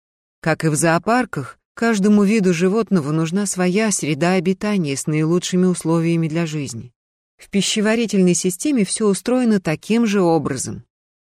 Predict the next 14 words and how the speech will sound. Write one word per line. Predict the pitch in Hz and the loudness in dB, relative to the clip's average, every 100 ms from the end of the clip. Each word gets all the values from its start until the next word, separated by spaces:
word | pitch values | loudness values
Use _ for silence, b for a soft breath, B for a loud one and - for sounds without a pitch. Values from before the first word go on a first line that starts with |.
| _ _ | _ _
Полярные | - 143 180 208 202 | -2 2 2 4 4
медведи | 196 190 170 196 220 | 4 4 4 2 2
не | 180 147 | 2 2
переселятся | 180 156 - 170 165 254 247 - | 0 -2 -2 0 0 0 -2 -2
в | 156 | 0
африканскую | 139 151 175 151 - 160 | 0 -2 0 -2 -2 -2
саванну, | 151 175 160 151 131 117 - _ _ _ | 0 0 0 0 0 -4 -10 _ _ _
а | - 139 | -2 -2
слон | - 139 147 185 254 _ _ _ _ | -2 -2 0 0 -2 _ _ _ _
не | 147 151 | -4 -2
будет | 131 139 165 214 | 0 0 2 2
жить | 208 226 - | 0 -2 -4
с | |
пингвинами. | - 190 196 180 139 120 110 | 0 2 4 2 0 -4 -8